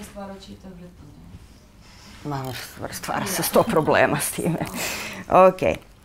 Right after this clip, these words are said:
Speaker 2: Emotivci će odabrati kakav put? Emotivci će odabrati bhakti put. Bhakti znači, em,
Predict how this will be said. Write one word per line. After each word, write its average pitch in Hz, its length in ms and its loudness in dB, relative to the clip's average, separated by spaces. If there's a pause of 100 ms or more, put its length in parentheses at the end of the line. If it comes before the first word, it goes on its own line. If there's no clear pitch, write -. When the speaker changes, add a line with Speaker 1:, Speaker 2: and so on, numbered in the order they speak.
(1500)
Speaker 2:
Emotivci 247 680 8
će 233 160 0
odabrati 240 520 6
kakav 202 480 4
put? - 360 -10 (3750)
Emotivci 277 580 6
će 262 220 8 (160)
odabrati 233 720 6
bhakti 196 680 4 (100)
put. 185 300 0 (580)
Bhakti 262 600 4
znači, 254 760 2 (100)
em, 175 440 6